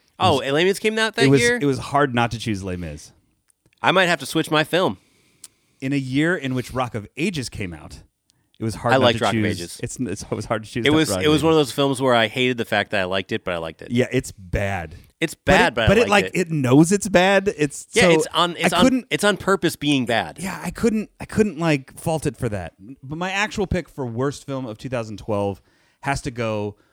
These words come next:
Speaker 2: with the debacle that was Battleship.
Speaker 1: I never saw Battleship
Speaker 2: Ugh, Battleship
Speaker 1: because I knew
Speaker 2: is
Speaker 1: it was gonna be shitty.
Speaker 2: So they, they decided to make a movie, uh, about a board game. You know, the fucking Hasbro or whatever decided, like, "Let's make movies out of all of our board games."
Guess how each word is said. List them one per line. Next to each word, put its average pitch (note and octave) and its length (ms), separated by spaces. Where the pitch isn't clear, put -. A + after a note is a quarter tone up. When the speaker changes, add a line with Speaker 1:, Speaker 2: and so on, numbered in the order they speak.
Speaker 2:
with A2 520
the A2+ 160
debacle A2+ 640
that G#2 160
was G2 240
Battleship. - 720
Speaker 1:
I C3 60
never D3 140
saw A#2+ 220
Battleship G#2 360
Speaker 2:
Ugh, C3+ 320
Battleship G2 220
Speaker 1:
because C3 180
I C#3 80
knew C3+ 120
Speaker 2:
is C3+ 60
Speaker 1:
it - 40
was A#2+ 160
gonna A2 180
be G#2 120
shitty. - 460
Speaker 2:
So G3 220
they, E3+ 360
they E3+ 140
decided A3 360
to G3+ 40
make F3+ 320
a C#3 120
movie, D3 500
uh, A#2+ 400
about B2 220
a - 40
board G#2 320
game. F#2+ 440
You D#3 160
know, A#2+ 260
the A#2+ 240
fucking A2+ 220
Hasbro A#2+ 440
or A2 160
whatever G#2+ 320
decided, G#2+ 380
like, F#3 120
"Let's G#4 240
make D#4 200
movies D4 360
out D3+ 140
of D3+ 60
all E3+ 120
of F3+ 80
our F3+ 60
board F#3+ 240
games." F2+ 320